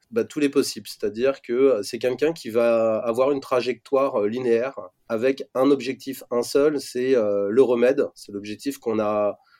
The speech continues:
qu'on a mis de côté depuis très longtemps en France en pensant que c'était pas possible, et peut-être que c'est pas possible, mais quoi qu'il arrive, cette poupée se dit : « Moi, je lâche rien tant que j'ai pas le remède. »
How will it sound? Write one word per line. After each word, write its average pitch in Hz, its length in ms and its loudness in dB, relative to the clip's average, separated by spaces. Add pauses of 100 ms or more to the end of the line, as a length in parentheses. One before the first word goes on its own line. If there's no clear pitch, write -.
(180)
qu'on 117 140 -4
a 120 80 4
mis 156 100 -4
de 165 60 -12
côté 147 300 0
depuis 110 480 -10
très - 160 -4
longtemps 131 260 -2
en 107 60 -4
France - 400 -6
en 104 220 -10
pensant 113 340 -10
que 95 180 -16
c'était 107 300 -12
pas 101 140 -6
possible, 143 580 -8
et 110 120 -2
peut-être 113 360 -8
que 98 100 -12
c'est - 160 -12
pas - 100 -8
possible, - 480 -10
mais 101 160 -6
quoi 120 140 -6
qu'il 107 220 -8
arrive, 135 420 -4
cette - 220 -6
poupée 139 240 -4
se 120 160 -6
dit : « 139 280 -6 (120)
Moi, 120 180 2
je 131 140 -2
lâche 110 180 0
rien 139 280 2
tant 135 180 -8
que 107 80 -8
j'ai 113 80 -8
pas 113 100 -4
le 104 80 -6
remède. » 101 240 -10